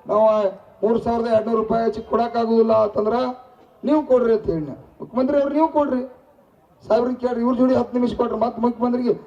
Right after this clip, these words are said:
ಶಿ-, ಸಿಕ್ಕಾಪಟ್ಟೆ ಸೀಟಿಗೆ ಬರ ಅಂದ್ರೆ ಇವ್ರ ಕೈಯಾಗ ಫೋನ್ ಕೊಟ್ರಿ. ಇವ್ರಿಗೂ ಹೇಳ, "ಏನ್ರಿ ನೀವು ಉತ್ತರ ಕರ್ನಾಟಕ ಈ ಭಾಗದ ಹುಲಿಯಾಗಿ ಇದೊಂದು ಎರಡ್ನೂರು ರೂಪಾಯಿ ಯಾವಾರ ಬಗೆಹರ್ಸಕ್ ಆಗವತ್ತ?" ಅಂತೇಳಿ ಇವ್ರಿಗೂ ಬೈದ್ನಿ.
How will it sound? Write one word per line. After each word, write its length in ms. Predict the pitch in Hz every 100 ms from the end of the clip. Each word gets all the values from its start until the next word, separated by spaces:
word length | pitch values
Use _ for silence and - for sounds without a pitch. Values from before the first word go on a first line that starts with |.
| - _ - -
ಶಿ-, 240 | 180 170 -
ಸಿಕ್ಕಾಪಟ್ಟೆ 440 | - 254 262 254
ಸೀಟಿಗೆ 320 | - 247 226
ಬರ 100 | 247
ಅಂದ್ರೆ 220 | 247 247
ಇವ್ರ 160 | 247 262
ಕೈಯಾಗ 260 | 262 247 240
ಫೋನ್ 200 | 220 214
ಕೊಟ್ರಿ. 380 | 196 180 - - - _ _ -
ಇವ್ರಿಗೂ 280 | 247 262
ಹೇಳ, 280 | 269 247 247 185 - - -
"ಏನ್ರಿ 280 | 269 254 254
ನೀವು 200 | 254 240
ಉತ್ತರ 220 | 233 262
ಕರ್ನಾಟಕ 480 | 247 254 254 254 247
ಈ 60 | 247
ಭಾಗದ 340 | 220 220 247
ಹುಲಿಯಾಗಿ 540 | 233 226 247 247 233 196 - -
ಇದೊಂದು 320 | 180 214 240 240
ಎರಡ್ನೂರು 300 | 220 214 233
ರೂಪಾಯಿ 220 | 226 254
ಯಾವಾರ 240 | 233 262
ಬಗೆಹರ್ಸಕ್ 540 | 247 247 254 226 226 226
ಆಗವತ್ತ?" 320 | 226 233 226
ಅಂತೇಳಿ 280 | 226 202 214
ಇವ್ರಿಗೂ 340 | 220 247 269
ಬೈದ್ನಿ. 380 | 240 220 165